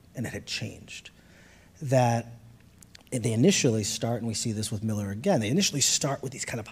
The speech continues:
hierarchical organizations, right? They're all getting together, they're all meeting, and I'm president and you're vice president, and we're gonna, and the F B I begins infiltrating those. People get caught. They, uh, they commit a crime, and organizations like the S B L C are able to sue them and or,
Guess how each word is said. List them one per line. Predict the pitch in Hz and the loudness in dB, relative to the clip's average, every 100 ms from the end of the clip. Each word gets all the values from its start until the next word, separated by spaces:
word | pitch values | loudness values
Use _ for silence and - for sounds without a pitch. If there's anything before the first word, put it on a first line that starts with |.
| - | -14
hierarchical | - 160 135 120 127 - 113 135 | -8 -4 0 2 0 -2 -4 -2
organizations, | 117 107 101 92 104 104 - - - - - | -2 -2 -4 -2 -2 -4 -6 -8 -8 -6 -6
right? | 101 | -4
They're | 113 | 0
all | 135 | 2
getting | 135 120 | 4 2
together, | 98 110 180 139 135 | 0 2 4 6 4
they're | 110 120 | 4 4
all | 123 | 6
meeting, | 120 143 131 127 | 6 6 6 4
and | 113 | 4
I'm | 131 | 2
president | 123 - 131 131 127 | 0 -2 0 0 0
and | 120 | 0
you're | 143 | 0
vice | 131 135 | 0 -2
president, | - 139 123 127 - - - | -2 -2 0 -2 -4 -12 -2
and | 120 | 4
we're | 139 | 6
gonna, | 135 127 - - - - - | 6 6 2 -18 -20 -20 -6
and | 135 123 120 | 0 2 4
the | 127 | 4
F | 120 - | 2 2
B | 117 | 4
I | 123 | 4
begins | 135 151 | 6 10
infiltrating | 175 262 123 - 104 90 87 | 10 10 6 2 -4 -6 -8
those. | 87 - | -12 -8
People | - 123 143 | -2 0 2
get | 160 | 0
caught. | - - 226 - - | -2 -2 0 -2 -4
They, | 135 120 117 - - - | 2 4 4 -2 -14 -12
uh, | - 123 120 | 0 2 4
they | 127 | 2
commit | 127 147 | 4 4
a | 160 | 4
crime, | - 143 143 156 170 | 0 0 2 2 2
and | 151 127 | 2 2
organizations | 135 147 135 135 131 147 | 0 0 2 0 0 0
like | 127 | -2
the | 120 | -2
S | 127 | -4
B | - 135 | -2 0
L | 127 | 2
C | - 139 | 2 2
are | 139 | 2
able | 127 131 | 2 0
to | 127 | 0
sue | 120 - 254 269 | 2 6 8 8
them | 127 90 78 | 6 2 -2
and | 95 104 | -6 6
or, | 165 | 8